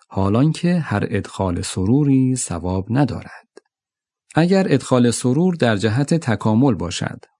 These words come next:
و لااقل موجب شود که موانع عبادت و تکامل شخص برطرف گردد و در راه انجام وظایفش نشاطی پیدا کند،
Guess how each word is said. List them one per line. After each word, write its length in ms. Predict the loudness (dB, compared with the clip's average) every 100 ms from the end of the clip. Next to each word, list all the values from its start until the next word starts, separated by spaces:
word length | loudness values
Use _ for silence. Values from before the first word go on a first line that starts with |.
| 0
و 120 | 2
لااقل 500 | 2 0 0 0 2
موجب 340 | 4 2 0
شود 360 | 0 0 0 2
که 120 | 2
موانع 680 | 2 2 2 2 2 0 0
عبادت 480 | 0 0 0 -2 -2
و 40 |
تکامل 540 | -2 -2 0 0 2 0
شخص 460 | 0 -2 -2 -4 -4
برطرف 520 | -4 -2 0 0 0
گردد 440 | 0 0 0 2
و 200 | 2 2
در 180 | 0 -2
راه 280 | 0 0 2
انجام 460 | 0 0 2 2
وظایفش 640 | 2 0 0 -2 -4 -4 -2
نشاطی 440 | -2 0 -2 -4
پیدا 340 | -4 -2 0 -2
کند، 560 | 0 2 2 0 -4